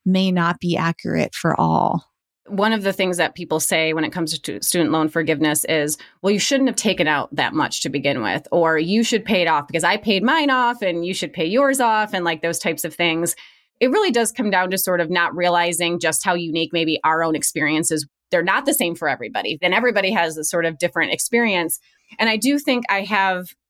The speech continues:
Speaker 2: my experience sort of bridges the gap a little bit between two different scenarios in the sense that I went to college, I received a Pell Grant, which I'll talk about in just a second, but then I also was able to pay it off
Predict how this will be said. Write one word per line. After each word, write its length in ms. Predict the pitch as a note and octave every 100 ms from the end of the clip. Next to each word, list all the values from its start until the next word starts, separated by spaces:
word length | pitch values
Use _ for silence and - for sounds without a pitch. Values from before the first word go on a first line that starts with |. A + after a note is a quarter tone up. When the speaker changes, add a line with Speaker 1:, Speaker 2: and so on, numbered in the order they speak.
| -
Speaker 2:
my 380 | - G#3 G#3 A#3+
experience 540 | B3 - A3+ A3+ A#3
sort 140 | A3
of 120 | F#3 D3+
bridges 380 | F#3 F#3 A3+
the 100 | B3+
gap 300 | B3 - C#3+
a 40 | C4
little 220 | D4 D#4
bit 180 | E4 E4
between 360 | D4 - A#3+
two 200 | A#3 A#3+
different 400 | G#3+ G#3 G#3 F#3+ -
scenarios 680 | F3 E3+ G3+ B3+ C#4+ D#4 -
in 100 | A3
the 80 | G#3+
sense 380 | - G3 G#3 -
that 340 | F#3 F3+ - _ _ _
I 100 | -
went 200 | G3 A3+
to 80 | B3
college, 440 | B3 G#3+ G3+ G3 F3+
I 40 |
received 360 | F3 F3 G3+ F#3+
a 40 |
Pell 200 | G#3 F#3+
Grant, 260 | F#3+ F#3 E3+
which 120 | F3
I'll 80 | E3
talk 200 | E3 E3+
about 180 | E3+ D#3+
in 80 | E3+
just 160 | F3+
a 60 | F3
second, 440 | G#3+ G#3 F#3+ E3+ -
but 120 | - G3
then 120 | G#3
I 140 | G3 -
also 300 | A3 A#3 A3+
was 160 | G3+
able 240 | F#3 E3 F3+
to 100 | -
pay 240 | - F3
it 80 | D#3+
off 480 | F3+ E3+ D3+ -